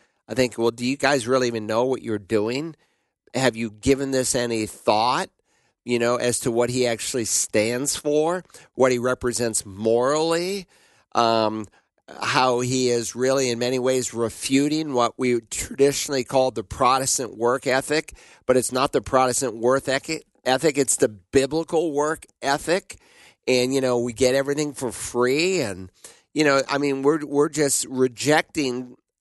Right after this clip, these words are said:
a constitution that was based on biblical principles, that was a reflection of a Judeo-Christian ethic. But be-,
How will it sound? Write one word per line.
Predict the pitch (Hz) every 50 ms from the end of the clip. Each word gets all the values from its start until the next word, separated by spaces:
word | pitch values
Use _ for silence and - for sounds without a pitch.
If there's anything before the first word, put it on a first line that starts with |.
| -
a | 131 127
constitution | 120 - - - 151 156 160 156 - - - - 156 135 - - - - 175 185 220 190 - - - 113 82 87 110 123 139 - _ _ _ _ _ _ _ _ _
that | - 143 147 120
was | 147 143 127 -
based | - - 143 156 170 160 - -
on | 151 139 131 120
biblical | 107 135 135 127 135 131 120 - 131 127
principles, | 117 - - 156 151 180 - - 180 135 113 110 107 117 123 -
that | 147 - -
was | 131 127 117
a | 117
reflection | 113 117 120 117 - - 143 143 151 - - - 156
of | 135 120
a | 123 123
Judeo-Christian | 113 - 131 123 113 123 117 120 127 123 113 - - 143 135 - - - 127 120 -
ethic. | 95 - 175 202 - - - 90 - - - - - _ _ _ _ _ _ _ _
But | 147 143 135 117 - _ 127
be-, | 143 139 127